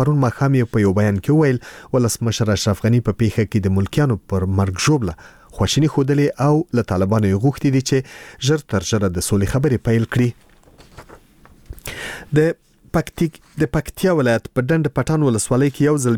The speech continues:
بیا د منګلو او خروټو قبیلو ترمنځ د ځمکې او غره پر سر جنگ شوی چې له کبله یې له دواړو خواو اووه کسان وژل شوي دي. د پکتیا د امنیت آمر آزادۍ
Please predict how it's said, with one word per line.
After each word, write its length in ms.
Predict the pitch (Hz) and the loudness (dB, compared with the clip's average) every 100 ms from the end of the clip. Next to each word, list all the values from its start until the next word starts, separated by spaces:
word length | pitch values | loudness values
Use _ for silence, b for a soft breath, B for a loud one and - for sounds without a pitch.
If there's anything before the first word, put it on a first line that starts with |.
| 131 | 0
بیا 80 | 131 | 0
د 100 | 110 98 | 0 -2
منګلو 360 | 104 131 139 - 101 | 0 2 2 0 -2
او 40 | 92 | -4
خروټو 360 | - 131 143 131 110 | 0 0 0 -2 -2
قبیلو 260 | 101 123 135 | 0 0 0
ترمنځ 280 | 123 131 135 117 | 0 2 0 0
د 20 | 104 90 | -2 -2
ځمکې 300 | 107 143 - 107 98 | -2 0 0 -2 -2
او 40 | 98 | 0
غره 120 | 131 - 95 | 0 -2 -4
پر 100 | - | -2
سر 160 | 101 92 92 | -2 -2 0
جنگ 220 | 156 143 | 0 2
شوی 180 | 160 156 | 2 0
چې 180 | 151 165 - B B B B | 0 -2 -2 B B B B
له 100 | 135 139 | -2 0
کبله 240 | 123 127 127 | 0 2 2
یې 120 | 117 | 2
له 80 | 101 110 | 0 0
دواړو 260 | 143 113 - | 2 2 0
خواو 180 | 104 101 110 | 2 2 2
اووه 240 | 123 143 - | 2 0 0
کسان 320 | 101 107 104 | -4 -2 0
وژل 260 | 101 117 107 | 2 0 0
شوي 200 | 147 120 120 | 2 2 0
دي. 80 | 117 B B - | -2 B B -4
د 120 | 120 | -2
پکتیا 320 | 113 - 123 113 | -2 0 0 0
د 100 | 113 101 | -2 -2
امنیت 580 | 95 98 107 104 - - 101 | -2 0 2 0 -2 -6 -2
آمر 380 | 104 117 156 147 | 2 2 2 0
آزادۍ 360 | 113 107 107 | -2 0 0